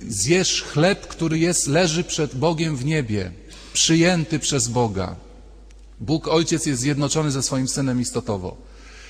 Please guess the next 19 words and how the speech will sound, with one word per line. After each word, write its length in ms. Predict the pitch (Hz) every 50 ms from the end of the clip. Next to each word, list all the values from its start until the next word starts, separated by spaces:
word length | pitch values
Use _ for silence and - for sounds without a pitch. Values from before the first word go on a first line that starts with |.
| - - -
I 100 | 120 123
dlatego 640 | 127 135 127 - 160 156 139 147 139 139 131 - - - - - - - - - - - - - - - - - - - - - - - - - - - - -
jesteś 360 | - 131 139 - - 143 -
spokojny. 720 | - - - 131 120 - 120 104 92 87 82 85 80 - - - - - - -
Bóg 300 | - 95 120 156 160 -
przyjął 380 | - - - 151 151 151 147 139
moją 300 | 135 131 127 127 113 113
ofiarę, 340 | 110 - 135 131 135 139 123
bo 100 | 123 117
pozwolił 420 | - 117 104 107 120 120 123 117
mi 100 | 120 110
dzisiaj 240 | 113 113 - 123 113
przystąpić 440 | - - 110 - 117 107 - 107 101
do 100 | 104 -
Komunii 300 | - 101 104 101 98 95
Świętej 460 | - - 98 90 78 - 73 58 - - - - - - - - - - - - - - - -
i 80 | - 107
spożyć 440 | - - - 143 139 123 131 117 -
komunikant. 760 | - 117 110 113 107 104 92 - - 117 117 - - - -